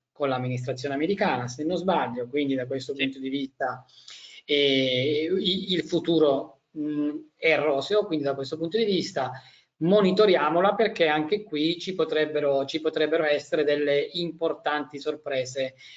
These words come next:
Speaker 1: e positive. Quindi prime tredici, tredici e trenta, se non dovessero tenere,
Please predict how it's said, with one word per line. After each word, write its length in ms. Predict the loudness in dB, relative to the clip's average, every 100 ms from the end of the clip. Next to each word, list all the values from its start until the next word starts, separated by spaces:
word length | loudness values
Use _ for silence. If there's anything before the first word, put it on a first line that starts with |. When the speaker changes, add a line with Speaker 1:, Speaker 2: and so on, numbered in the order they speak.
| -4
Speaker 1:
e 140 | -2
positive. 500 | 0 -2 -4 -10 -14
Quindi 320 | -4 -2 -2 0
prime 300 | 2 2 2
tredici, 380 | 4 2 0
tredici 340 | -2 -2 0 -2
e 60 |
trenta, 680 | 0 0 0 -4 -8 -10 -10 _
se 180 | 0
non 100 | 2
dovessero 480 | 4 4 4 2 2
tenere, 600 | 2 0 2 4 2 0